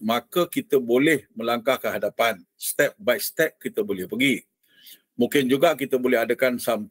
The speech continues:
pilot project mengenai perkara ini, industri-industri mana, bahagian-bahagian mana yang patut kita dahulukan. Dan sudah sampai masa sekarang ini,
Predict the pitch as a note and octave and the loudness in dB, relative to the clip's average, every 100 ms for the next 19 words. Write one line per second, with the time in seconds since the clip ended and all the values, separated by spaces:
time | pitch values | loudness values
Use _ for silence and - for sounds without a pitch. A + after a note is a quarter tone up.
0 | - A#2+ B2 B2+ B2+ _ A#2 A#2 B2 C#3+ | -4 0 2 2 0 _ -4 0 0 0
1 | - A2+ A2+ A2+ G#2+ A#2 G#2 A2+ G#2 G2+ | -2 -6 -4 -2 -2 -4 -4 -2 0 0
2 | A2+ D#3+ - B2 B2 A#2 - A#2+ A2+ A#2+ | 0 -2 -2 -2 0 0 -2 -6 -4 0
3 | A#2+ - - A2+ G#2 G#2+ C3+ D#3+ C#3+ A2+ | 0 -2 -6 -4 -2 0 0 0 0 0
4 | A#2 A#2+ A2+ A2+ A#2 A2+ A2+ B2 C3+ B2 | 2 0 2 0 0 0 0 2 2 2
5 | A2 A2+ A2 - - A2 G#2 G2+ A2+ A#2 | 0 -2 -2 -2 -2 -6 0 0 2 2
6 | - G#2+ - _ _ _ _ _ _ _ | 2 0 -2 _ _ _ _ _ _ _
7 | _ A2+ D3 - F3+ F3+ A3+ B3+ A#3 G#3 | _ 0 0 2 0 2 2 2 2 2
8 | G#3 - E3 D3+ A#2+ G#2+ A2 C#3+ F3+ | 0 2 2 4 0 -2 -6 -4 -6